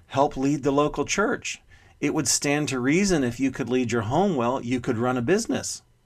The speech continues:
because you could meet your dema-, you can meet your responsibilities. You could pay for your payroll. You can take care of people. You've proven that you can take care of people.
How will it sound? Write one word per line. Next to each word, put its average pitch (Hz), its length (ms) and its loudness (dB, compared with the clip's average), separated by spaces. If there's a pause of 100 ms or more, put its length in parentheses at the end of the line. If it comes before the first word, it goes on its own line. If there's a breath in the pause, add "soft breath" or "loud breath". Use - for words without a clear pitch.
(280)
because 120 380 -2
you 127 120 0
could 123 220 -2
meet 123 220 -4
your 127 400 0 (400)
dema-, 131 320 -2
you 127 120 -4
can 123 120 -4
meet 123 140 0
your 120 80 0
responsibilities. 135 800 0
You 113 60 -6
could 107 360 -10
pay 127 180 0
for 127 120 -6
your 131 120 -2
payroll. 156 460 2
You 123 140 -2
can 120 180 -2
take - 280 -4
care 180 260 2
of 160 120 -4
people. 113 320 -2
You've 127 180 -6
proven 151 340 6
that 107 100 2
you 123 120 -2
can 123 160 -2
take 127 220 -2
care 131 200 -2
of 123 100 -4
people. 104 400 -6